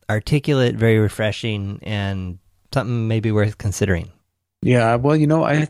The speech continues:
Speaker 2: I think maybe we should, uh, maybe we should take a, a little dip into N T Wright. I mean, it would be, I think, quite opposite from what we're accustomed to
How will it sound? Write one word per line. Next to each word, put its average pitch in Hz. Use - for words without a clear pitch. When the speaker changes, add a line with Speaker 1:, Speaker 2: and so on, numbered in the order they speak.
Speaker 2:
I -
think -
maybe 139
we 139
should, 135
uh, 98
maybe 165
we 165
should 156
take 147
a, 123
a 127
little 127
dip 120
into 117
N 120
T 113
Wright. 107
I 127
mean, 127
it 143
would 147
be, 127
I 127
think, 139
quite 135
opposite 131
from 117
what 110
we're 113
accustomed 110
to 104